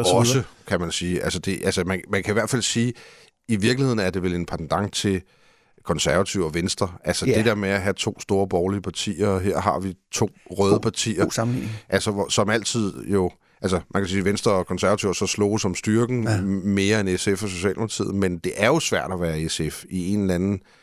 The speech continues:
Speaker 2: forstand. Altså, jeg forstår godt problemet, altså, fordi man kan sige, på en måde skal de være opposition til Socialdemokratiet, det skal de altid være, selvom Socialdemokratiet har regeringsposten, men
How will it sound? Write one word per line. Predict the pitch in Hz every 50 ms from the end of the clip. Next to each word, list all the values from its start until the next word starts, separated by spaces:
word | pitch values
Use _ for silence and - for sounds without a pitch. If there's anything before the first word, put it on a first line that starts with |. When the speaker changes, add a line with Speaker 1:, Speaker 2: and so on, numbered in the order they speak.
| _ _ _ - -
Speaker 2:
forstand. | 98 92 - - 95 98 - - _ -
Altså, | - - - 90
jeg | 80
forstår | 90 - - 135 117
godt | 113 - 110 113 113 - - - _ _ _ _ _ _ _ _ _ _ _ _ _ _ _ _ - 78 -
problemet, | - 113 90 117 127 139 143 139 104 87 - -
altså, | - 95 - 92
fordi | 90 87 92
man | 95 92
kan | 92 -
sige, | - 104 101
på | 87 104 104
en | 101 127 147 147 139 127
måde | 127 117 110 110 117 123 127 123
skal | - - - - 101 95 - -
de | 101 92 82
være | 87 85 85 85 85 82 - - - - - - _ _ _ _ _ _ _ _ -
opposition | 101 85 87 80 82 82 - 123 127 131 127 123
til | - - - 101 90
Socialdemokratiet, | - - - - 113 110 117 127 107 - 98 87
det | 107 -
skal | - 107 90
de | -
altid | - 101 101 101 - 135
være, | 113 107 104 104 104
selvom | - - 113 - - 107
Socialdemokratiet | 95 85 92 98 - - 95 - - 90 73
har | 82 71 55
regeringsposten, | 65 87 95 - 113 - - 110 101 - - - - _ _ - - - - - _ -
men | 110 110 113 110 110 104 92 87